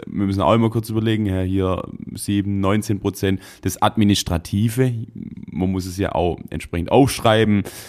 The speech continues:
äh, je nachdem, ob jemand das händisch macht oder ein digitales System hat.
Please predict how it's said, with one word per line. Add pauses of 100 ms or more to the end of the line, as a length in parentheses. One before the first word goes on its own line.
(260)
äh,
je
nachdem,
ob
jemand
das
händisch
macht
oder
ein
digitales (680)
System
hat.